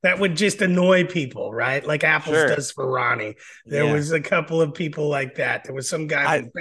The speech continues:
Speaker 2: I lo-,
Speaker 1: Pittsburgh.
Speaker 2: I love this. I love that there was this one guy from North Carolina that called in, and, uh, he's talking to Howard, and, and he's like, "Yeah, I'm a regular caller or whatever." And he's like,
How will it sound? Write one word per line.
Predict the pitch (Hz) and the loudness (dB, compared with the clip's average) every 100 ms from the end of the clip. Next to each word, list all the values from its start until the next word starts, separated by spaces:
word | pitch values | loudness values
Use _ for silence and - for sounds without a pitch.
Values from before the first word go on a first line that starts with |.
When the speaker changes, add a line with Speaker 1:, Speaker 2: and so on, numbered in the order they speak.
| 143 - | -10 -2
Speaker 2:
I | 151 | 0
lo-, | 160 | 2
Speaker 1:
Pittsburgh. | 143 127 | 0 0
Speaker 2:
I | 147 | 2
love | 175 175 160 | 4 4 2
this. | 156 131 - | -2 -4 -2
I | 139 | 0
love | 151 156 | 0 0
that | 143 131 | -2 -2
there | 131 | -4
was | 123 | -4
this | 123 123 | -8 -6
one | 131 131 | -4 -2
guy | 131 131 | 0 0
from | 117 120 117 | 0 -2 0
North | 117 120 | -2 -2
Carolina | - 120 113 110 113 127 139 - _ _ _ | -6 -6 -4 -4 -2 -4 -4 -10 _ _ _
that | - 120 | -6 -4
called | - 127 123 | 0 2 4
in, | 127 127 131 - _ _ _ - | 2 2 0 -8 _ _ _ -4
and, | 127 117 110 110 | 0 0 0 -2
uh, | 107 | -4
he's | 113 120 | -4 -4
talking | - 127 127 | -2 -2 -2
to | 120 | -6
Howard, | 117 117 123 117 | -4 0 0 0
and, | 113 107 - | -4 -8 -10
and | 113 104 | -12 -8
he's | 113 120 107 | -8 -6 -6
like, | 107 110 | -8 -6
"Yeah, | 175 | -6
I'm | 165 | -4
a | 151 | -2
regular | 135 135 123 | 0 0 -2
caller | - 135 147 123 | -2 0 2 0
or | |
whatever." | 104 98 98 87 | -2 -6 -8 -12
And | 90 | -14
he's | 98 | -14
like, | 95 | -16